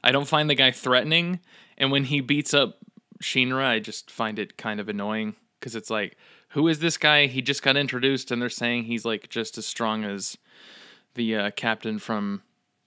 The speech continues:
uh, the, the Seventh. And it's like,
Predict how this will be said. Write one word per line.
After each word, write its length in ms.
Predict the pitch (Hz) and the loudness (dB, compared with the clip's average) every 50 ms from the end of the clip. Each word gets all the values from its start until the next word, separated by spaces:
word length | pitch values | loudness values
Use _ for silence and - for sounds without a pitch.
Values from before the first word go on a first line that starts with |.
| _ _ _ - | _ _ _ -16
uh, 460 | 110 107 104 95 92 82 71 58 - - - - - - - - - - - - _ _ - _ _ _ _ _ _ _ _ _ _ _ - | -12 -10 -8 -8 -8 -8 -8 -10 -12 -14 -16 -20 -20 -20 -20 -18 -20 -20 -20 -20 _ _ -20 _ _ _ _ _ _ _ _ _ _ _ -18
the, 320 | 131 123 113 107 104 104 | -12 -10 -8 -8 -8 -6
the 80 | 104 - | -4 -4
Seventh. 520 | - - 131 120 107 113 104 - - - - - - | 0 2 2 2 2 0 -6 -8 -10 -16 -18 -14 -8
And 160 | 117 113 113 | -4 -2 -2
it's 160 | 113 - - | -2 0 0
like, 240 | 117 110 107 104 | 0 0 0 -2